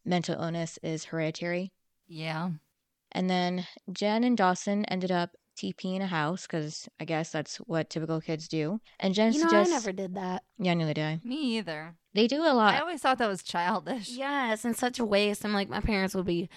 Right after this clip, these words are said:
Speaker 3: so mad if I was wasting their toilet paper like that.
Speaker 2: Or if you said, "Oh, I need some money," and then you went to the store or something, and it's like,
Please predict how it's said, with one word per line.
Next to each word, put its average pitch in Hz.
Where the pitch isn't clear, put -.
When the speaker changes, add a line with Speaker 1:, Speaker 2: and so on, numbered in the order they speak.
Speaker 3:
so 240
mad 202
if 185
I 180
was 185
wasting 180
their 185
toilet 180
paper 180
like 180
that. -
Speaker 2:
Or 285
if 277
you 240
said, 240
"Oh, 240
I 240
need 240
some 214
money," 208
and 220
then 214
you 208
went 208
to 190
the 190
store 196
or 208
something, 214
and 214
it's 214
like, 202